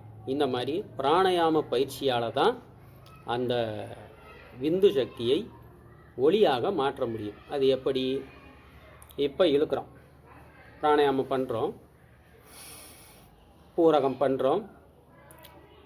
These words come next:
நல்லா கரெக்டான ஒரு இதுக்குன்னு ஒரு அளவுகோல் இருக்கு. அந்த அளவுகோல் படி பூரகம், கும்பகம், ரேசகம் பண்ணணும். இப்போ நாம மூச்சு இழுக்கிறோம், பூரகம் பண்றோம்.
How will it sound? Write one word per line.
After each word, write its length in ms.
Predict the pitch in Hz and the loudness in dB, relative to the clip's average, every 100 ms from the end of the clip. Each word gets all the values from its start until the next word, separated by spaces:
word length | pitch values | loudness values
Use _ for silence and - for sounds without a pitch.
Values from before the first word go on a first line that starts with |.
| - | -6
நல்லா 400 | 127 147 170 196 202 - - - | -2 0 4 4 2 -6 -18 -2
கரெக்டான 480 | 156 160 - 175 196 165 | 0 2 2 4 4 4
ஒரு 200 | 151 143 127 127 117 113 - | 4 4 2 0 -4 -6 -8
இதுக்குன்னு 440 | 147 160 160 190 165 | -6 -6 0 2 4
ஒரு 100 | 139 | 4
அளவுகோல் 440 | 151 185 139 127 | 4 4 2 0
இருக்கு. 200 | 123 135 | -2 -8
அந்த 220 | 135 156 139 | -4 0 2
அளவுகோல் 480 | 143 180 165 156 147 - | 2 0 2 2 2 -2
படி 200 | 147 220 - - | -4 -4 -10 -14
பூரகம், 460 | - 151 147 143 226 - - _ _ _ | -4 0 2 0 -2 -8 -20 _ _ _
கும்பகம், 440 | 185 165 151 156 214 - - - | -4 0 2 2 -2 -8 -16 -2
ரேசகம் 440 | 165 143 135 127 | 0 0 -2 -4
பண்ணணும். 360 | 131 123 117 110 - - - - - - - - | -4 -2 -4 -6 -16 -20 -18 -18 -20 -20 -20 -12
இப்போ 240 | 147 156 208 | -8 2 4
நாம 280 | 156 156 170 | 6 4 2
மூச்சு 280 | 156 160 156 | 0 -2 -2
இழுக்கிறோம், 340 | 139 143 - | -2 -2 -2
பூரகம் 320 | 175 156 127 135 | 2 2 0 -4
பண்றோம். 340 | 139 131 | -4 -4